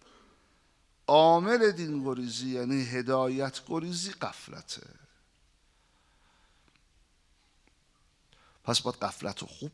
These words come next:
بشناسیم، نشانه هاشو بدونیم تا انشالله در زمرهٔ غافلان نباشیم. بدانیم چجوری می‌شه یاد خدا بود.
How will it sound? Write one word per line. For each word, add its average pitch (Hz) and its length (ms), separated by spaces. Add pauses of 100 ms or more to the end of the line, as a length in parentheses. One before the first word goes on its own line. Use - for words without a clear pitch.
بشناسیم، - 680 (640)
نشانه 110 680
هاشو 107 400 (100)
بدونیم 151 560 (420)
تا 113 140
انشالله 95 520
در 92 180
زمرهٔ 85 420
غافلان 127 760 (560)
نباشیم. 87 720 (580)
بدانیم 175 680
چجوری 123 480
می‌شه 117 300
یاد 90 360
خدا 73 340
بود. - 280